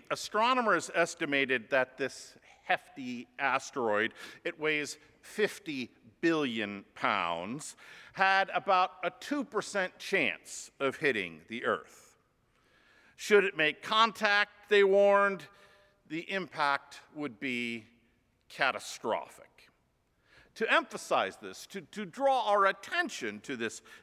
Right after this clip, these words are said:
distant threat, scientists named the object Apophis. Apophis is the Greek name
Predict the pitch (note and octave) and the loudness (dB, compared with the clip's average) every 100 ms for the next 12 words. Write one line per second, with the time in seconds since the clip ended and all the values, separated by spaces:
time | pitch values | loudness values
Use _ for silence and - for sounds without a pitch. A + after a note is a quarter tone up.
0 | C3 A#2+ F#3+ - - A#2 - - G#2+ G2 | -18 0 2 2 -4 -6 -6 -2 2 2
1 | - - - - - - - C#4+ E4+ C4+ | 0 -8 -18 -16 -16 -8 0 2 2 0
2 | D4 - - - - - E3 G3+ A3+ A#3 | -4 -6 -10 -14 -14 -4 0 2 2 0
3 | A3 - A3 D#3+ D3+ C3+ C#3+ D3 - - | -4 -2 2 6 6 4 2 2 2 -12
4 | - - - _ _ _ B2+ - E3 C#3 | -20 -20 -20 _ _ _ -2 2 2 2
5 | - C#2+ - - - - _ _ _ _ | -4 -12 -12 -14 -16 -20 _ _ _ _
6 | _ _ - _ _ _ _ G3+ - E4+ | _ _ -20 _ _ _ _ 0 8 6
7 | D4 C#4 - - - A#3+ A3 - G#3+ D3 | 8 0 -2 -8 -6 -4 -4 -4 -4 -4
8 | F3 D4 C#4+ A3 G3+ E3 E3 E3+ | 0 0 0 -2 0 0 0 -2